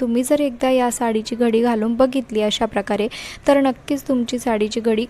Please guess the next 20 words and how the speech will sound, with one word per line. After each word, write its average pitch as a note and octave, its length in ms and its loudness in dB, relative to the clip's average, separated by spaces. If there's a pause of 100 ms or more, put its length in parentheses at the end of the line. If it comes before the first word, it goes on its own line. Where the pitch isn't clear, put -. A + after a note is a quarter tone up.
कधीच A#3 440 -2
निघणार A3 440 0
नाही. A3+ 340 -2 (100)
आणि A3 140 -2 (120)
I A3+ 100 0
hope A#3 200 -6 (100)
की D4+ 120 0
तुम्हाला A#3 300 0
हा A#3+ 160 -4
व्हिडिओ A#3 360 0
नक्की A#3+ 460 -2
आवडेल, A3 440 0
त्यामुळे G#3+ 340 -2
व्हिडिओला G#3 400 0
step C4 340 0 (100)
by A#3+ 160 2
step B3 280 0
बघा. G#3+ 360 0 (440)
तर C4 80 4
बघा, B3+ 280 2